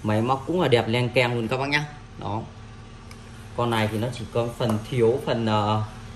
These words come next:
thắng xích thôi. Nên là em để giá rẻ các bác nhá. Giá chỉ hai triệu đồng. Đã bao gồm phí ship và được tặng kèm phụ kiện. Đó, còn lam xích thì đảm bảo các bác là đẹp luôn nhá.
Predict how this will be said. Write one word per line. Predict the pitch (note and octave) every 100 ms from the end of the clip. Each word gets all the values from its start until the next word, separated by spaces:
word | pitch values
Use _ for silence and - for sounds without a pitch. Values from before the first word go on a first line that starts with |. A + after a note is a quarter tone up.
| - -
thắng | A2+ C3+
xích | G3 G3
thôi. | E3+ C3+ - - - - - -
Nên | B2 B2+
là | A#2+ A2 G#2+ G#2+ G#2 G#2 G#2+ - - - - - - - - - - -
em | C3 C3 C3
để | B2 G#2+
giá | A#2+ B2
rẻ | C#3+ A#2+ A#2
các |
bác | C#3+
nhá. | D#3+ D#3 - -
Giá | - A3+ -
chỉ | A#2+ G2
hai | C3+ D3 D3
triệu | C3
đồng. | C#3 A#2+ G#2+ - - - - - - - - - - -
Đã | A#2+
bao | C#3+ C3+
gồm | A2 A2
phí | C3
ship | - F3 E3+
và | A#2+
được | A2
tặng | A2+
kèm | A2 G2+
phụ | -
kiện. | E3 D#3+ - - - - - - -
Đó, | G#2+ B2 C3
còn | B2 A2+
lam | B2+ B2+
xích | B2 F3+ -
thì | A#2+
đảm | A2+ G#2+
bảo | G#2 G2+
các | C#3+
bác | D3+
là | C3
đẹp | A#2+ A#2+
luôn | B2+
nhá. | C3+